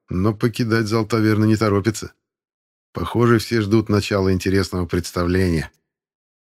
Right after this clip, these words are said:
На этот раз я решаю не будить сладко спящего филина и мысленно открываю канал ментальной связи с Тайкуном. «Топор, твой разведчик сейчас над деревней?» «Висит в сотне метров над вашей таверной»,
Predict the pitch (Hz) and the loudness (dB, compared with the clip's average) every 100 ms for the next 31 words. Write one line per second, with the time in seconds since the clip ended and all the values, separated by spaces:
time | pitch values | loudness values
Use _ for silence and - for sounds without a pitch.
0 | _ _ _ - 90 117 120 117 123 117 | _ _ _ -4 0 0 0 2 2 2
1 | 120 117 - 123 113 110 107 113 127 113 | 2 0 2 2 4 4 4 2 2 -2
2 | 107 101 - 87 104 95 - 98 90 131 | -2 -2 -2 -4 -2 -2 -2 -2 -2 -2
3 | 123 95 85 _ _ _ - 107 123 131 | 0 0 -4 _ _ _ -2 2 2 0
4 | 117 113 113 - 113 123 110 101 104 104 | 0 0 0 2 2 4 2 2 2 4
5 | 95 98 90 98 95 92 101 95 87 - | 2 2 2 2 2 -2 -2 -2 -2 -2
6 | 98 - 110 80 - _ _ _ _ _ | -2 0 0 0 -6 _ _ _ _ _
7 | _ _ _ _ _ _ - 110 - 117 | _ _ _ _ _ _ -6 -6 0 -2
8 | - - - _ _ _ - 104 117 123 | -2 -12 -20 _ _ _ -12 -2 2 2
9 | 131 143 139 113 - 113 123 - 113 117 | 0 -6 -6 -8 -8 -6 -6 -6 -6 -4
10 | 139 139 87 - - _ _ _ _ _ | -2 -4 -8 -16 -20 _ _ _ _ _
11 | _ _ _ _ _ _ 87 92 113 123 | _ _ _ _ _ _ -12 -8 -8 -6
12 | 135 - 127 117 123 127 117 107 104 104 | -8 -6 -8 -6 -6 -4 -4 -4 -2 -2
13 | 104 107 107 104 104 98 - | 0 -2 0 0 0 0 -2